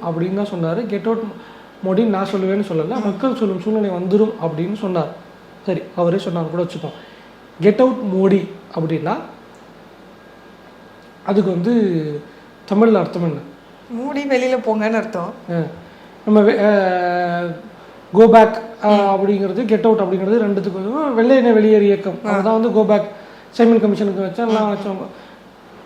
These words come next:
Speaker 1: வெளியேறு அப்படிங்கிற வார்த்தை தானே?
Speaker 2: ஆமா.
Speaker 1: அதை அண்ணாமலை என்னவா பயன்படுத்தினார்? மொழிபெயர்ப்பு செய்து அண்ணாமலை மேடையில என்னவா சொன்னார்? "வெளியே போடா மோடி"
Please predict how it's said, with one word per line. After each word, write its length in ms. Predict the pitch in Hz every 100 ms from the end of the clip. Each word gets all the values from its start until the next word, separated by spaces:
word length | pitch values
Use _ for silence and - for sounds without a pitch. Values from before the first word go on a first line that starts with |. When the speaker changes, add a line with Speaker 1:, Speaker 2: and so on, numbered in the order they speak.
| - - - -
Speaker 1:
வெளியேறு 440 | 202 240 226 214
அப்படிங்கிற 240 | 170 190 190
வார்த்தை 320 | 180 175 165
தானே? 240 | 160 170
Speaker 2:
ஆமா. 460 | 170 220 202 190 196 - - - - - - -
Speaker 1:
அதை 260 | - 180 262 359 - - - - -
அண்ணாமலை 520 | 226 285 311 254 247
என்னவா 200 | 226 233
பயன்படுத்தினார்? 580 | 220 202 202 170 175 156 - 175
மொழிபெயர்ப்பு 580 | 220 262 226 208 - 185
செய்து 360 | 170 190 175 277
அண்ணாமலை 480 | 180 220 254 226 240
மேடையில 280 | 220 220
என்னவா 200 | 202 208
சொன்னார்? 320 | 202 180 170 151 - - - - - - - - - - - - - -
"வெளியே 300 | 208 269 277
போடா 300 | 208 208 226
மோடி" 300 | 202 196